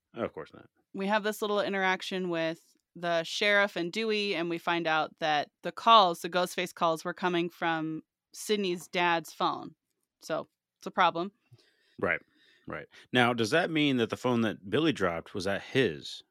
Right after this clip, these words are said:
Speaker 1: Was that her dad's phone?
Speaker 2: I think they cloned her dad's phone.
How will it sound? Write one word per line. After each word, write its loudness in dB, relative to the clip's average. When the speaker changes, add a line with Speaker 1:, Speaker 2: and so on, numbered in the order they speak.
Speaker 1:
Was -6
that -4
her -2
dad's -4
phone? -16
Speaker 2:
I 2
think -2
they -6
cloned -4
her -10
dad's -6
phone. -10